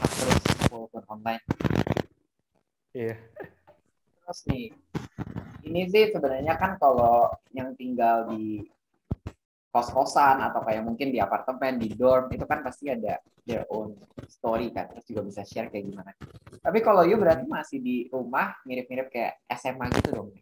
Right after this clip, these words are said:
Speaker 2: Iya, mirip banget. Jadi pelaksananya nggak beda sama S M A di sini tuh. Kayak
Speaker 1: Iya, iya.
Speaker 2: kelas-kelasnya bener-bener video.
Speaker 1: Oke, jadi kalau buat transport juga you mirip-mirip dong, biar kayak pas masih sekolah gitu, tinggal pakai mobil sendiri.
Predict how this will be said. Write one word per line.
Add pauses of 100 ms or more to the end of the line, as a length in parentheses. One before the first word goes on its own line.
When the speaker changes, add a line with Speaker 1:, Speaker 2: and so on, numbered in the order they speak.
(120)
Speaker 2:
Iya,
mirip
banget. (180)
Jadi (460)
pelaksananya
nggak
beda
sama
S
M
A
di
sini
tuh. (840)
Kayak
Speaker 1:
Iya,
iya.
Speaker 2:
kelas-kelasnya (200)
bener-bener
video. (1300)
Speaker 1:
Oke,
jadi
kalau
buat
transport
juga
you
mirip-mirip
dong,
biar
kayak
pas
masih
sekolah
gitu, (160)
tinggal
pakai
mobil
sendiri.